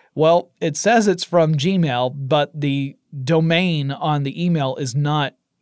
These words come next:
related at all to Google." Well, that's a dead giveaway.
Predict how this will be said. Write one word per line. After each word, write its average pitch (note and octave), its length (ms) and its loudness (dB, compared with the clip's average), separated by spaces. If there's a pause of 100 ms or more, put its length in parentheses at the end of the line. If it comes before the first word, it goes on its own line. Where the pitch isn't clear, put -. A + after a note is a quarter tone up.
(360)
related D3 480 0
at C#3+ 140 -6
all D3 240 4
to C#3+ 140 -4
Google." C#3 480 0
Well, D#3 80 -4
that's G#3 200 0
a G#3+ 40 -2
dead D#3+ 280 2
giveaway. B2 520 -2